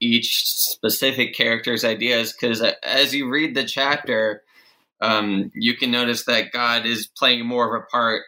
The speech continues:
and is more of a physical presence along, while Malebranche is sort of describing his role in how we, uh,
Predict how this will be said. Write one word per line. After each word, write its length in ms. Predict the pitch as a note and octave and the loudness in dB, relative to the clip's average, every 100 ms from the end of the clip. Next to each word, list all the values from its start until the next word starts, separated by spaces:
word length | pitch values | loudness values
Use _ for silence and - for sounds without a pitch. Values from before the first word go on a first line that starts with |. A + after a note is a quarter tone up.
| - | 0
and 160 | A2+ | 2
is 140 | A2 A2+ | 0 0
more 240 | B2 A#2 | 2 2
of 100 | A2+ | 0
a 40 | |
physical 440 | - A#2 A#2+ A#2 A2 | -2 0 0 0 -4
presence 880 | - A2+ A2+ A2+ G#2 G2 - - - - - _ _ | 0 0 2 0 -2 -2 0 0 -4 -14 -20 _ _
along, 440 | A2 A2 A2+ A#2 A#2+ A2 | -2 0 2 0 0 -2
while 160 | A#2 B2 | 0 0
Malebranche 500 | A#2+ A#2+ A#2 A2+ A#2+ | 2 0 0 -2 -2
is 80 | |
sort 140 | A2+ A#2 | 2 2
of 40 | |
describing 480 | A2 - A#2 A2+ A2+ | 0 -2 0 0 0
his 200 | A#2 G#2+ | 0 0
role 480 | G#2 A2 A#2 A2 G#2+ | -2 -2 0 2 0
in 180 | G2+ G2+ | -4 -4
how 260 | A2 A2 | -2 0
we, 300 | G#2 G#2 G#2+ - | 2 2 0 -6
uh, 260 | A2+ G#2+ G2 | -2 0 0